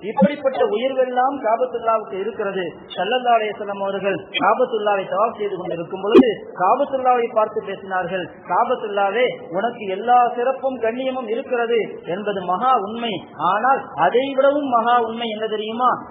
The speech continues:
ஒரு மூமினுடைய மான மரியாதை, ஒரு மூமினுடைய உயிருக்கு கொடுக்கக்கூடிய மகத்துவமும் மரியாதையும் தான் உன்னுடைய மகத்துவத்தை விட உயர்ந்தது" என்றார்கள் ஸல்லல்லாஹு அலைஹி வஸல்லம் அவர்கள். காபத்துல்லாவை விடவும் சிறந்தது மனிதனுடைய மான மரியாதையும்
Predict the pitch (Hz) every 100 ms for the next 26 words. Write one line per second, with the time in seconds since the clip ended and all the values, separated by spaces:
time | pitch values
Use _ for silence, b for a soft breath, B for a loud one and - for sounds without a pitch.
0 | 165 202 185 208 247 233 214 202 185 170
1 | 202 247 185 170 170 170 220 214 - 165
2 | 196 185 226 254 240 220 190 196 269 254
3 | - 233 202 202 208 190 190 180 180 170
4 | - 151 269 254 254 226 202 190 170 165
5 | 226 220 196 175 165 247 247 135 - 165
6 | 233 277 262 233 202 214 214 202 202 180
7 | 185 170 185 233 214 202 196 - - 160
8 | - - 175 214 180 165 170 160 151 143
9 | 143 135 127 127 123 - - 170 208 254
10 | 269 277 262 254 247 240 247 277 277 339
11 | 240 254 240 240 - - 160 220 247 226
12 | 214 190 165 208 208 165 165 151 139 170